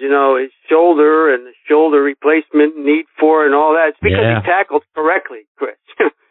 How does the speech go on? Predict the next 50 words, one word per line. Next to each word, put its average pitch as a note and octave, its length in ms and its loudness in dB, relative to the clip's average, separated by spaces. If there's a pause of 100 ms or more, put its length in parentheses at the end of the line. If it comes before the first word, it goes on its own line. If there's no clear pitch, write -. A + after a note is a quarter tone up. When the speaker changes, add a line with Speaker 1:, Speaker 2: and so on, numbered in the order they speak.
(160)
Speaker 1:
It's - 80 -20
like, F3 180 2
Speaker 2:
Right. B2 180 0
Speaker 1:
you E3+ 80 -2
know, C#3 120 2
he, D3 140 -2 (100)
uh, C#3 240 0 (360)
he D#3 120 0
wrapped D#3 420 0
and E3 100 2
he D#3 140 0
tacked, E3 300 0
he, D3 300 -2 (220)
his D#3+ 140 -2 (120)
shoulder G3 280 2
pads, A2 420 -4
right? C#3 240 -2
I D3 100 -6
mean, D3 260 -14
but, D#3 240 0 (560)
uh, C#3 320 0
yeah, D#3 240 2
he F3+ 80 4
was A3 160 0
a D3 160 -6
great D3+ 320 0
player. D3 400 0
I A#2 80 -6
mean, C3 220 -16
like B2+ 180 -6
I C#3 80 -14 (140)
said, D#3 260 0
once D3 240 0
he F3 80 -8
got D#3 320 0
established, C#3+ 720 -2
man, C3 320 -12
you C3 100 -12
know, C3+ 100 -6
he C3+ 80 0
didn't C#3+ 180 4
miss D3+ 180 2
any D#3 240 2
games. D3 440 2
And, B2 200 -14 (720)
uh, B2+ 320 2
like C#3+ 160 0
our C#3+ 140 0
buddy D#3 260 2
Chris D#3 240 -2